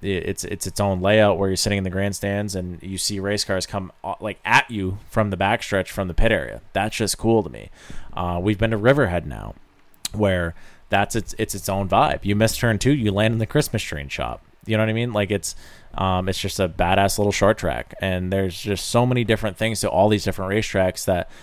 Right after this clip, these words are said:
we, that's why we're here. That's why we urge you to go to these places, because you need to experience these things. All these, these track bashing or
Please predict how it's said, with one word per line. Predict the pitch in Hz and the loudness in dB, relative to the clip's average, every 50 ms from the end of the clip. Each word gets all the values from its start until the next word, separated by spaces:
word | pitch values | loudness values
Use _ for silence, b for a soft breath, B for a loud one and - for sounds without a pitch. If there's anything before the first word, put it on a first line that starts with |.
| B B B B - | B B B B -4
we, | 113 117 113 101 - - | 0 0 0 0 -4 -2
that's | 101 107 107 110 - - | 2 2 2 4 4 6
why | 113 110 113 | 6 8 8
we're | 110 110 110 95 | 8 6 4 4
here. | 110 135 120 80 78 - | 6 6 4 4 4 4
That's | 104 107 110 - - | 4 4 4 6 6
why | 113 117 117 | 8 8 8
we | 110 117 110 - - | 8 6 4 2 2
urge | 98 110 120 110 101 | 0 0 0 0 0
you | 107 107 | -2 -2
to | 98 - 120 117 | 0 0 0 0
go | - - 104 110 123 123 | 2 4 4 6 6 4
to | 120 - 110 110 | 4 2 2 2
these | 110 107 101 92 - | 2 2 0 0 2
places, | - 117 123 120 - 110 98 92 | 2 2 4 2 2 -2 -2 -4
because | 107 101 - 104 95 104 | -6 -6 -6 -4 -4 -2
you | 117 107 | -2 -2
need | 104 117 123 131 135 110 | -2 -2 -2 -2 -2 0
to | 117 104 | 0 0
experience | 98 - - - 120 131 131 113 95 - - | 0 -2 -4 -4 -4 -4 -4 -4 -6 -8 -8
these | 90 87 - | -10 -10 -8
things. | - 82 78 82 85 104 | -8 -8 -8 -6 0 4
All | 120 139 147 | 6 6 6
these, | 156 151 127 104 - B B B B B B B | 6 2 2 0 -4 B B B B B B B
these | - 117 104 - | -2 -2 -2 -2
track | - - - 104 104 107 - - - | -2 0 2 4 4 4 2 2 4
bashing | 110 107 107 107 104 - - 113 107 107 104 104 104 101 | 4 6 6 6 4 2 0 0 0 0 0 0 0 0
or | 98 92 90 87 | 2 0 0 -2